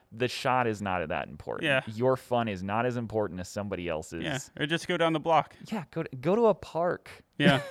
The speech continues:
Speaker 1: <laughs>
Speaker 2: yeah.
Speaker 1: Find one of those green zones on Air Map and, and go hang with some other people who get who you are.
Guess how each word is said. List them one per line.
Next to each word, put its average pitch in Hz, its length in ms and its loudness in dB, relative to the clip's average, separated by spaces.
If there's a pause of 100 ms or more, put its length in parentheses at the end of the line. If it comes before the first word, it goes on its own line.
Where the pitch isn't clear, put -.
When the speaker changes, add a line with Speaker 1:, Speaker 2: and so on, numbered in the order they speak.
Speaker 1:
<laughs> 508 180 -14
Speaker 2:
yeah. 139 200 2 (340)
Speaker 1:
Find 165 320 4
one 175 100 4
of 170 60 8
those 165 140 4
green 151 340 -2
zones 110 300 2
on 107 120 4
Air 120 200 2
Map 92 320 -2
and, 90 200 -4
and 98 140 -6
go 110 160 0
hang 117 240 -4
with 120 140 -2
some 113 160 -2
other 117 160 0
people 92 260 -6
who 87 160 -8
get 82 220 -6
who 95 80 -8
you 67 180 -8
are. 57 240 -10